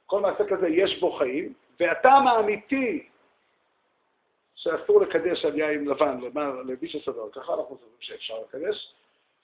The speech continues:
אבל, אה, ל-, למי שסבר ככה, כי, כי זה, יין, יין לבן לא מביא חיים כמו יין אדום. אני חושב הפוך, אבל, אה, כן,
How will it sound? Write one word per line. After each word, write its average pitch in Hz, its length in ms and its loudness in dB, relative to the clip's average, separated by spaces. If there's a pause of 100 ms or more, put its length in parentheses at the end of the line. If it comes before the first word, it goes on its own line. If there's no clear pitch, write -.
אבל, 139 340 2
אה, 139 140 0
ל-, 139 340 -2
למי 185 140 6
שסבר 151 360 0
ככה, 185 200 -2
כי, 185 240 -8
כי 196 140 -4
זה, 202 240 0
יין, 226 260 4
יין 240 220 2
לבן 247 220 2
לא 247 240 -2
מביא 240 140 -8
חיים 226 260 -2
כמו 233 120 0
יין 247 200 2
אדום. 240 320 4 (1000)
אני 143 160 -2
חושב - 320 -12
הפוך, 165 340 -2
אבל, 127 340 -10
אה, - 300 -16 (1300)
כן, 220 200 8